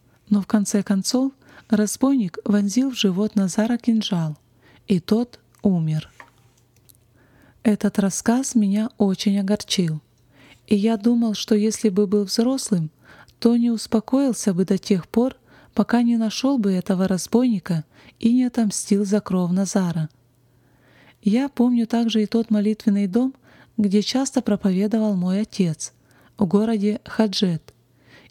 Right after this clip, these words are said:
и ту семью, которая пригласила нас к себе в гости. Помню, как перед началом обеда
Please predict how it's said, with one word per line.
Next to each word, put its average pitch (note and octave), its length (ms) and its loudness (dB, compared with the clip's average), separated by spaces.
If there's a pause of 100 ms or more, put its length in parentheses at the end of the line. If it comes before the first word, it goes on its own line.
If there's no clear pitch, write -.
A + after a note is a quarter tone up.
и G3 100 4
ту F#3+ 180 0
семью, F#3+ 460 0
которая A#3 420 0
пригласила G#3+ 640 0
нас F#3 280 -2
к - 60 -10
себе F3+ 380 0
в F#3 80 -6
гости. E3+ 560 -2 (880)
Помню, A#3+ 340 2
как - 180 -2
перед G3+ 240 0
началом G3+ 460 0
обеда G3 520 -2